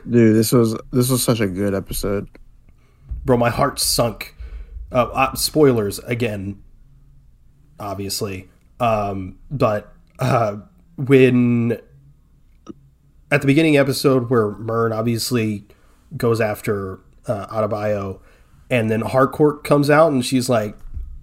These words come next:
Speaker 2: <laughs> she's like, "Hey," <laughs> whatever. I was like, "Oh no, is she
Speaker 1: Yeah,
Speaker 2: a
Speaker 1: I know.
Speaker 2: butterfly?" <laughs> But no, she's not. <laughs> We're, we're in the clear. <laughs> But
Speaker 1: Yeah, and I was like, "Bruh, like, oh, dude, that shit, that shit,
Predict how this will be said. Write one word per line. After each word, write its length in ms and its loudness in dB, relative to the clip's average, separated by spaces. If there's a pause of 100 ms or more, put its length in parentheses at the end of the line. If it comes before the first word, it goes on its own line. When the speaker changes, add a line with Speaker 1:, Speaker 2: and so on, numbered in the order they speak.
(120)
Speaker 2:
<laughs> 720 -8
she's 220 -2
like, 120 -2
"Hey," 380 0
<laughs> 40 6
whatever. 440 4
I 40 2
was 140 0
like, 180 -6
"Oh 100 -2
no, 560 -2 (280)
is 80 2
she 240 8
Speaker 1:
Yeah, 200 8
Speaker 2:
a 40 8
Speaker 1:
I 40 8
know. 140 8
Speaker 2:
butterfly?" 460 6
<laughs> 40 -2
But 140 2
no, 180 0
she's 200 -8
not. 380 -8
<laughs> 0 -
We're, 240 4 (120)
we're 180 0
in 60 -2
the 80 -8
clear. 480 0
<laughs> 40 0
But 220 0 (680)
Speaker 1:
Yeah, 180 0 (140)
and 160 -2
I 220 -6
was 120 -6
like, 200 -10
"Bruh, 520 -10
like, 460 -14 (480)
oh, 400 4
dude, 300 2
that 120 0
shit, 140 -6
that 140 2
shit, 140 0